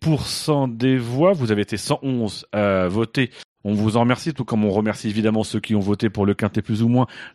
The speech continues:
de cette semaine. Euh, est arrivé donc en quatrième position Leclerc, le turbo Pachat. Euh, voilà, ça, c'était quatrième. Je sais, c'était qui ?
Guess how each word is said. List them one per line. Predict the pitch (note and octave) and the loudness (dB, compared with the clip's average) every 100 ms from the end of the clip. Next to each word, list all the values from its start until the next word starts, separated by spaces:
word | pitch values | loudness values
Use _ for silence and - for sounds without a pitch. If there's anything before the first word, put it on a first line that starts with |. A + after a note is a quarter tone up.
| - | -6
de | F#2 | -2
cette | B2 - | -2 0
semaine. | F#3 G3 G3 G3 - - - - | 2 2 2 0 -2 -14 -10 0
Euh, | B2+ B2 A#2+ A#2 A#2 A2+ A2+ A2+ A#2 - | 4 6 6 6 6 4 2 0 -2 -2
est | D#3 | -2
arrivé | D#3+ D3 A#2+ | 0 0 0
donc | A2+ | -4
en | |
quatrième | A#2+ B2 A#2 | -6 -6 -6
position | G2+ A#2 A#2 F3 E3 | -4 -4 -2 -2 0
Leclerc, | A#2 D#3+ - C#3+ E3 E3+ G#2 | 2 2 2 2 4 2 2
le | B2 | 2
turbo | A#2+ D#3+ B2+ C3+ | 2 -2 0 0
Pachat. | A#2 D#3+ D3 - A2 - - - - _ - - | 2 0 0 -2 -4 -4 -16 -16 -20 _ -20 -4
Euh, | G2 F#2 E2+ | -2 0 -2
voilà, | D#2+ D#2+ | -2 -2
ça, | G#2 - | -4 -6
c'était | F2+ E2+ | -10 -8
quatrième. | F2+ B2+ | -6 -6
Je | B2 | -6
sais, | - C3+ | -4 -4
c'était | - F3 | -4 -4
qui ? | - A2+ A#2 | -6 -8 -12